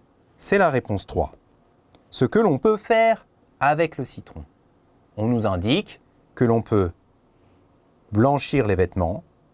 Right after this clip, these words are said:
faire du thé.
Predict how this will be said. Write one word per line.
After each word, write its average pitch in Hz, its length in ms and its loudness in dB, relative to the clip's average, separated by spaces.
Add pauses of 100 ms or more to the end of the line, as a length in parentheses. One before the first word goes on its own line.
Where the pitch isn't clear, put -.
(3000)
faire 156 240 -2
du 110 140 -6
thé. 92 260 -2